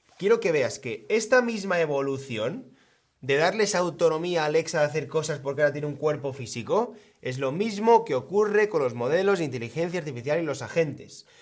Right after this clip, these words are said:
A día de hoy, ¿qué tenemos? Tenemos modelos supercapaces,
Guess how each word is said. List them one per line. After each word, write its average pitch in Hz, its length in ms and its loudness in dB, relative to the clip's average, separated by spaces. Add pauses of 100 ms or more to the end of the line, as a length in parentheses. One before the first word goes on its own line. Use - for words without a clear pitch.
(200)
A 156 120 2
día 233 200 4
de 220 140 4
hoy, 190 360 0
¿qué 175 120 -2
tenemos? 202 540 2
Tenemos 131 340 -2
modelos 143 460 2
supercapaces, 185 960 0